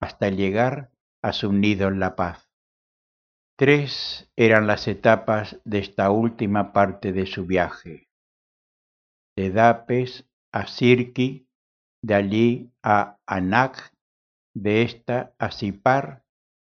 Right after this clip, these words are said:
y por fin al santuario de la paz, donde era ya esperado con gran regocijo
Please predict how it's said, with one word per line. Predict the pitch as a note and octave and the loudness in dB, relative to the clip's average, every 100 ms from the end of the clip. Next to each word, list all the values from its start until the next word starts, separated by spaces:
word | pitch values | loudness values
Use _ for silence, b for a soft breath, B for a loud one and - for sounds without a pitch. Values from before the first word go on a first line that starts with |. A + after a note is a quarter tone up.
| _ | _
y | A#2+ | -10
por | F#2+ - G2 F2+ | -8 0 0 0
fin | - A2+ A2+ A2+ A2+ A2+ _ _ - | -2 0 2 0 -2 -12 _ _ -4
al | A2 | -4
santuario | - G#2 G2 G2 - G#2+ G#2 G2 | -2 0 0 -2 0 0 2 -2
de | G2 | -2
la | F#2+ F#2 - | -4 -6 -4
paz, | F2+ F#2+ _ _ _ _ _ _ _ _ _ _ _ - | -4 -4 _ _ _ _ _ _ _ _ _ _ _ -6
donde | G#2+ G#2+ G#2+ B2+ | -2 0 2 4
era | B2 A2+ | 4 4
ya | G#2 A2 | 2 -2
esperado | - - G2+ G#2 A2 G#2 G2 | -4 -4 0 2 2 0 -2
con | G2 G2 | -2 -2
gran | G2+ A#2+ A#2+ | 2 2 2
regocijo | G#2 G2+ F#2+ G2 - C3 A2+ - E2+ - | -2 -2 -2 -6 -2 0 0 -4 -16 -18